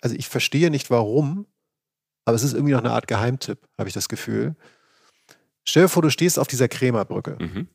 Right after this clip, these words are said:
Speaker 1: Und die Krämerbrücke, wie gesagt, besteht ja erstmal aus diesen Fachwerkhäusern, die ich beschrieben habe. Und das Abgefahrene an der Krämerbrücke ist, da ist eine kleine Gasse dahinter, hinter diesen Fachwerkhäusern. Und, auf der, und dann kommt nochmal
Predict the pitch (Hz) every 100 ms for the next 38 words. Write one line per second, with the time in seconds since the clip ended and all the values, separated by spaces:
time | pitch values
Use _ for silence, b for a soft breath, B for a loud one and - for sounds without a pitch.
0 | _ _ 120 113 156 180 156 143 135 131
1 | 131 - - 139 139 113 135 131 117 113
2 | 110 127 110 127 120 139 139 139 135 147
3 | - 151 147 - 117 117 120 - 135 131
4 | 123 113 - 143 139 143 143 139 - 117
5 | 123 113 120 110 98 123 - 131 104 95
6 | 95 110 101 98 - - 101 - 113 104
7 | 127 - _ 123 120 - - - 131 135
8 | 135 135 120 151 160 139 101